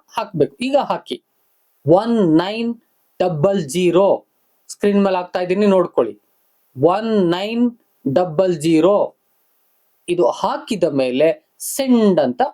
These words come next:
ಕೊಡಿ. ಸೆಂಡ್ ಆಗುತ್ತೆ. ಸೆಂಡ್ ಆದ ತಕ್ಷಣ ಒಂದು ರಿಪ್ಲೈ ಮೆಸೇಜ್ ಬರುತ್ತೆ, ನೋಡ್ಕೊಳ್ಳಿ ಅದನ್ನ ಕನ್ಫರ್ಮೇಶನ್ಗೋಸ್ಕರ. ಆ ರಿಪ್ಲೈ ಮೆಸೇಜ್ ಅಲ್ಲಿ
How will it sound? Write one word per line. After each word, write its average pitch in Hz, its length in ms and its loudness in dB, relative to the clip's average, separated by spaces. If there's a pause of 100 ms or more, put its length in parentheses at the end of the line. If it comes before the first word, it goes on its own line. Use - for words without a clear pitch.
(380)
ಕೊಡಿ. 143 180 -2 (880)
ಸೆಂಡ್ 330 320 0
ಆಗುತ್ತೆ. 165 300 -4 (420)
ಸೆಂಡ್ 285 280 0
ಆದ 269 80 -6 (120)
ತಕ್ಷಣ 269 380 -6 (280)
ಒಂದು 208 160 2 (100)
ರಿಪ್ಲೈ 233 360 0 (120)
ಮೆಸೇಜ್ 202 380 -4
ಬರುತ್ತೆ, 135 320 -2 (640)
ನೋಡ್ಕೊಳ್ಳಿ 208 500 2
ಅದನ್ನ - 200 -8 (140)
ಕನ್ಫರ್ಮೇಶನ್ಗೋಸ್ಕರ. 151 1000 -2 (680)
ಆ - 20 -4 (180)
ರಿಪ್ಲೈ 277 320 0 (140)
ಮೆಸೇಜ್ 202 360 -4
ಅಲ್ಲಿ 247 180 0